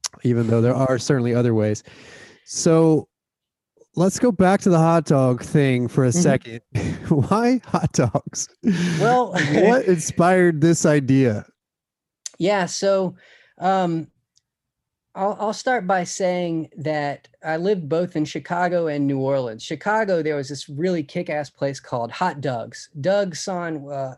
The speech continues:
Speaker 2: is not, I don't believe he's doing business anymore, uh, but he ran a kind of a, he was like this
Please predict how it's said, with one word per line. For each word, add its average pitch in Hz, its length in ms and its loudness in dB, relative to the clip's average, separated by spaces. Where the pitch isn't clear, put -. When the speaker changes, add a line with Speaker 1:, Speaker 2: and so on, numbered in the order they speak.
Speaker 2:
is 190 200 -6
not, 254 240 -2
I 214 60 -4
don't 269 100 -2
believe 247 220 -4
he's 196 100 -6
doing 185 260 -2
business 175 520 -6
anymore, 165 720 -4
uh, 165 280 -4
but 147 160 -4
he 214 80 -4
ran 220 200 -2
a 156 200 -4
kind 220 180 -4
of 175 80 -2
a, 135 180 -4
he - 140 -12
was 294 100 -2
like 403 220 0
this 170 360 -4